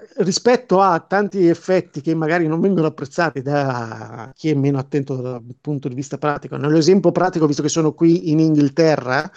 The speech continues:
dai miei nipoti, vi sto parlando da un telefono, visto che il loro headset cinese pezzotto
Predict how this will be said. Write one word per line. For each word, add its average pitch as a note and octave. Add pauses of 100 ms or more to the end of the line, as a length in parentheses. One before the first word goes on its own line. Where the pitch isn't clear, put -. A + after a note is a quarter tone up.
(380)
dai E3+
miei E3+
nipoti, D3+
vi B2+
sto D#3
parlando D3+
da D3
un C#3
telefono, D3+
visto C#3
che C#3+
il C3+
loro D3
headset D3+
cinese D3+
pezzotto D3